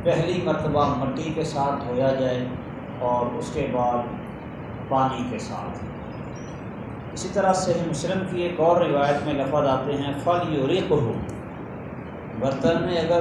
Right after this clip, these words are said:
کوئی چیز ہے جس میں کتے نے منہ مارا ہے، اسے استعمال نہ کریں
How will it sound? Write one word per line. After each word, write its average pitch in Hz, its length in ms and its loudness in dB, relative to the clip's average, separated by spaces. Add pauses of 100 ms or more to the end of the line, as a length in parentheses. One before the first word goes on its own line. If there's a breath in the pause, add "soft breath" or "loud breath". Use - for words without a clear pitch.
کوئی - 200 0
چیز 151 360 -2
ہے 143 500 4 (300)
جس 147 180 -6
میں 151 180 0
کتے 156 260 -2
نے 151 140 0
منہ 147 220 -2
مارا 139 340 4
ہے، 147 140 2
اسے - 220 -2
استعمال 147 580 2
نہ 143 180 0
کریں 110 220 -4